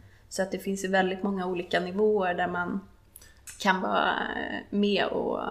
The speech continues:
och i alla fall göra det mer tillgängligt på.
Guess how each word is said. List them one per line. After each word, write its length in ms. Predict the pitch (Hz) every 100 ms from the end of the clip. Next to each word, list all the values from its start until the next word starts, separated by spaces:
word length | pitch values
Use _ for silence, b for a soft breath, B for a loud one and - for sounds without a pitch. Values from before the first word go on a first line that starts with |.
| - -
och 200 | 185 180
i 20 |
alla 140 | 190
fall 220 | 196 190 185
göra 220 | 185 190
det 80 | 202
mer 500 | 247 240 - - - - -
tillgängligt 560 | - 190 - - - -
på. 200 | -